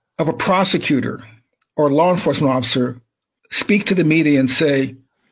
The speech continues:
"The defendant either raped or attempted to rape the victim." When you prosecute someone, you better know whether it's rape or whether it's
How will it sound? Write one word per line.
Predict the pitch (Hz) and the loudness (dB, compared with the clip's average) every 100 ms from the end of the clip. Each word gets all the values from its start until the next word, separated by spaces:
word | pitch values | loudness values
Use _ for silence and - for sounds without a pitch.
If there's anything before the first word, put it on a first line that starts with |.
| - | -6
"The | 135 147 | 0 0
defendant | 135 208 202 190 - - _ _ 156 | 0 2 4 2 -2 -14 _ _ -2
either | 165 151 123 | 0 2 0
raped | 113 135 151 135 156 - - - _ _ _ _ _ _ | -2 -4 -2 2 2 0 -6 -8 _ _ _ _ _ _
or | 196 | 0
attempted | 202 202 226 208 151 | 2 0 -2 0 -2
to | 143 | 0
rape | 131 110 120 - - _ _ _ - | 0 -2 -6 -14 -20 _ _ _ -4
the | 139 | -2
victim." | 139 123 - - _ _ | 0 -2 -6 -8 _ _
When | 151 | 2
you | 214 285 | 2 2
prosecute | - 214 226 220 208 156 131 | 0 2 2 0 0 0 0
someone, | - 135 127 123 120 127 - _ _ | 0 2 2 2 -2 -4 -10 _ _
you | - 156 | -4 0
better | 120 247 254 | 2 4 4
know | 208 196 | 4 4
whether | 185 160 180 139 | 4 2 2 0
it's | 120 - - | 0 -4 -6
rape | 87 90 92 208 - - _ _ _ _ - | -8 -4 -2 -2 -6 -16 _ _ _ _ -4
or | 147 147 170 | 2 2 2
whether | 139 147 156 143 | 2 2 2 2
it's | 147 - | 0 -4